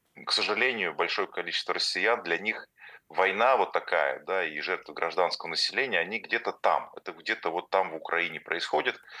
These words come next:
а мы здесь живем своей нормальной жизнью, ходим на концерты, и вроде граница далеко. То есть у жителей там Белгорода и Курска у них уже отношение изменилось несколько месяцев назад,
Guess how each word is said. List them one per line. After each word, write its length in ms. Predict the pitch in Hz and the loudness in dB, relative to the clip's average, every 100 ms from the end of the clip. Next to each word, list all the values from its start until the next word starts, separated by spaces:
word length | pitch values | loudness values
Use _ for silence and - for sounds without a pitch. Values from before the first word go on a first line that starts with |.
| - - | -14 -4
а 120 | - 82 | 0 2
мы 120 | 117 | 2
здесь 180 | 104 98 | 0 0
живем 520 | 95 92 117 107 85 | 0 2 0 0 -6
своей 280 | - 90 90 | -4 -2 0
нормальной 440 | 87 87 85 85 | 0 2 0 -2
жизнью, 320 | 101 135 104 | -6 -6 -8
ходим 300 | - 98 80 80 | -4 -4 -2 -6
на 60 | |
концерты, 1040 | - 85 - 127 - - 85 76 73 69 69 | -4 -2 0 0 0 -6 -8 -8 -10 -14 -18
и 140 | 71 - | -14 -6
вроде 220 | 76 - | -4 -4
граница 440 | - 85 127 123 - | -2 -2 -2 -4 -4
далеко. 400 | 85 87 - - - - - | -4 -2 -4 -4 -8 -12 -6
То 60 | 98 | -4
есть 220 | - - | -4 -4
у 300 | 67 62 110 | -6 -6 -4
жителей 340 | 151 - 107 | -2 0 0
там 200 | 98 90 | 2 2
Белгорода 460 | 98 113 101 92 92 | 2 2 2 0 0
и 40 | |
Курска 400 | 92 117 - - | -4 -4 -6 -4
у 220 | 87 82 90 | -4 -4 -6
них 160 | 95 | -8
уже 380 | 90 85 87 82 | -4 0 2 4
отношение 440 | 85 92 - 95 87 | 2 -2 -4 -6 -6
изменилось 540 | 87 117 190 127 - | -6 -4 -2 -4 -4
несколько 280 | 82 - 78 | -6 -6 -8
месяцев 220 | 78 - | -6 -4
назад, 220 | 73 - | -4 -4